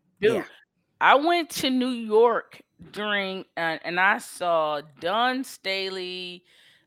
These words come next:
Speaker 1: Uh, it was a whole lot.
Speaker 2: Well,
Speaker 1: Uh,
Speaker 2: Dawn was
Speaker 1: McCray,
Speaker 2: playing.
Speaker 1: everybody. It was
Speaker 2: Mm-hmm.
Speaker 1: everybody in this one game, and I was up in there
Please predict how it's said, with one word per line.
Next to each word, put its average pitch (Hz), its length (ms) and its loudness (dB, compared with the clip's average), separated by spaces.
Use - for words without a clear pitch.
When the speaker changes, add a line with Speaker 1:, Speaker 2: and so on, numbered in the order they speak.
Speaker 1:
Uh, 165 300 4
it 254 100 2
was 240 160 -4
a 180 80 0
whole 214 280 4
lot. 156 380 0
Speaker 2:
Well, 160 300 4
Speaker 1:
Uh, 143 40 -2
Speaker 2:
Dawn 202 300 8
was 233 120 2
Speaker 1:
McCray, 220 100 -6
Speaker 2:
playing. 190 360 4
Speaker 1:
everybody. 220 380 -4
It 254 140 2
was 175 160 -2
Speaker 2:
Mm-hmm. 240 160 -4
Speaker 1:
everybody 196 800 -2
in 185 80 -12
this 185 200 -12
one 185 320 -8
game, 180 500 -6
and 160 280 -4
I 214 140 2
was 202 240 -4
up 190 180 -4
in 185 120 -10
there 175 300 -4